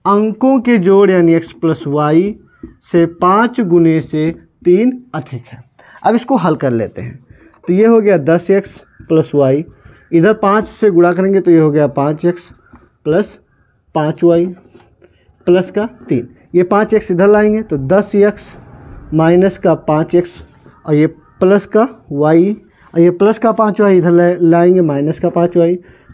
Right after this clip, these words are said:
बराबर तीन। तो ये हल करने पर आ गया दस एक्स में से पाँच एक्स गया,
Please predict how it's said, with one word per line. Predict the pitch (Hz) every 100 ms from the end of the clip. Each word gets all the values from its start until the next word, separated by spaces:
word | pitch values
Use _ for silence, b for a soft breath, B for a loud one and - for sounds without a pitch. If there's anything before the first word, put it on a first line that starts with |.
| 151
बराबर | 160 160 156 233 254 b b _
तीन। | - 123 - _ -
तो |
ये | 190
हल | - 226
करने | 247 226 220
पर | 214
आ | 196
गया | 190 190
दस | 196 208
एक्स | 214 214
में | 208
से | 208
पाँच | 196 190 185
एक्स | 196 185
गया, | 190 202